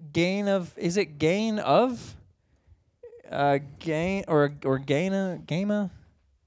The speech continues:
Function research. This was, like, a whole, I spelled that so wrong. Am I ret-, eh. Uh, gain of function research. It's, it juicing up naturally occurring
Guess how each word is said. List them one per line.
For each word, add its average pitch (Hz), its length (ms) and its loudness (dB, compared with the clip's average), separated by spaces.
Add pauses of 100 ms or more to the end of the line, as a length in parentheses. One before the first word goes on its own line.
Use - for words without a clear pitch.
(1500)
Function 196 1500 -2
research. 196 920 0 (380)
This 233 160 2
was, 240 120 2
like, 247 120 4
a 214 80 8
whole, 214 360 8
I 151 120 0
spelled 113 420 0
that - 160 0
so 104 260 -2
wrong. 101 300 -4
Am 110 100 -6
I 113 100 -4
ret-, 127 200 -8 (100)
eh. - 120 -6 (760)
Uh, 147 680 4 (840)
gain 202 320 2
of 233 140 -2
function 185 380 2
research. 131 600 0 (380)
It's, 170 320 2 (1400)
it 196 360 2
juicing 240 680 0
up 190 260 2
naturally 175 640 2
occurring 170 500 2